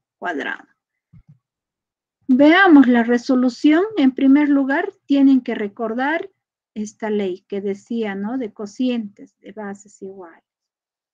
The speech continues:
Tenemos, pues, x elevado a la m dividido entre ¿quién? X elevado a la n va a ser igual a ¿quién? Se considera una sola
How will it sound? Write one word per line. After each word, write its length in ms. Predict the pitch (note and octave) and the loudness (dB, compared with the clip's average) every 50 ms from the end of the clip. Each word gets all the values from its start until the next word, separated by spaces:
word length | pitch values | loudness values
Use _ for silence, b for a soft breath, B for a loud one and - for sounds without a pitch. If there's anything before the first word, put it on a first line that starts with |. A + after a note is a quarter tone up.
| _ _ _ _ _ _ _ _ _ _ _ _ _ B B B B B B B B _ _ _ _ _ _ | _ _ _ _ _ _ _ _ _ _ _ _ _ B B B B B B B B _ _ _ _ _ _
Tenemos, 480 | _ D4+ D#4 F4+ F#4+ F#4 E4+ D#4 D4+ - | _ -2 0 0 0 0 0 0 -2 -2
pues, 320 | _ D4+ C#4+ C#4 C4+ - - | _ -4 -4 -4 -4 -6 -4
x 380 | C#4 C#4 C4 - C4 A#3 - | -4 -4 -4 -4 -10 -10 -8
elevado 460 | A#3 G#3+ G#3+ G#3+ A3 A#3 A#3 A3 A3 | -8 -6 -6 -6 -4 -4 -4 -4 -4
a 40 | G#3+ | -4
la 140 | G#3+ G#3+ A3 | -4 -4 -4
m 240 | A#3+ B3 A#3+ A#3+ A3 | -6 -6 -6 -8 -8
dividido 540 | G#3 G#3 G3+ G3+ G#3+ G#3+ A3+ A3+ G#3+ G#3+ G#3+ | -8 -8 -6 -6 -6 -6 -8 -8 -8 -8 -10
entre 280 | G#3 G3+ - G#3+ G3+ | -10 -10 -10 -12 -10
¿quién? 260 | - - B3 A#3+ A#3 - | -8 -8 -8 -8 -10 -10
X 400 | G#3 G#3 G#3 - A3 G#3 - G#3 | -12 -12 -12 -12 -14 -16 -14 -12
elevado 480 | G3 G3 F#3+ F#3+ G3 F#3+ F#3+ F#3+ F#3+ | -10 -10 -8 -8 -8 -8 -8 -10 -10
a 40 | F#3 | -12
la 140 | F#3 F#3 F#3 | -12 -12 -12
n 240 | F#3+ F#3+ F#3+ F#3+ F#3 | -12 -12 -12 -14 -14
va 120 | G3 G3+ | -12 -12
a 40 | G3+ | -12
ser 220 | G3+ - A3+ A3+ | -10 -10 -8 -6
igual 240 | B3+ B3+ C4+ C4+ C#4+ | -2 -2 0 0 0
a 80 | C#4 C#4 | -2 -4
¿quién? 260 | - D4 D4 D4 C#4 | -2 0 0 0 0
Se 140 | - A#3+ - | 0 -6 -12
considera 580 | - A3+ A3 G#3+ - A#3 A3 A#3+ A#3+ B3 B3 | -12 -14 -14 -14 -14 -12 -8 -8 -6 -6 -4
una 180 | A#3+ A#3 A#3 A#3 | -6 -6 -6 -8
sola 480 | A#3 - C4 C4 C4 C#4 D4 D#4 D#4+ | -8 -8 -6 -4 -2 -2 -2 -4 -4